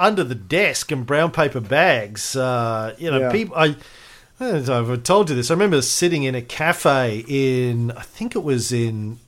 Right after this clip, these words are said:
Speaker 1: N-, New Orleans, somewhere, uh,
Speaker 2: Mm-hmm.
Speaker 1: decades ago, um, reading, I, I can't remember if it was either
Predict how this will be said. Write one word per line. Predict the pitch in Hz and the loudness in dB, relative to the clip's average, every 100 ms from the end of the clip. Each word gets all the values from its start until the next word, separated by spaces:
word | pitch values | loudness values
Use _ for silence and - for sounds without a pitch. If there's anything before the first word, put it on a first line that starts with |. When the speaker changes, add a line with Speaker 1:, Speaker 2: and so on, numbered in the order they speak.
| 131 | -10
Speaker 1:
N-, | 127 156 - _ | -10 -12 -20 _
New | 147 127 131 | -4 -2 0
Orleans, | 120 156 226 269 269 - - - - _ _ | 2 2 2 0 -2 -4 -4 -6 -12 _ _
somewhere, | - - 190 208 214 214 214 208 - | -2 0 0 2 2 2 2 -2 -8
uh, | 156 170 156 | -6 0 0
Speaker 2:
Mm-hmm. | 151 151 117 | 2 0 -2
Speaker 1:
decades | 160 180 175 160 151 | -6 -2 0 0 -2
ago, | 127 147 156 165 170 180 170 | -2 2 6 6 4 2 0
um, | 143 135 131 131 127 123 131 - 214 | 0 2 2 2 0 -4 -8 -14 -12
reading, | 127 127 170 190 180 170 151 143 135 131 120 - _ | -6 -2 0 0 2 2 2 0 -2 -2 -4 -8 _
I, | 127 180 - | -10 -10 -12
I | - - | -18 -10
can't | - 269 | -6 -2
remember | 240 233 | 0 0
if | 196 | 0
it | 196 | 0
was | 170 156 | 0 0
either | 226 185 | 2 2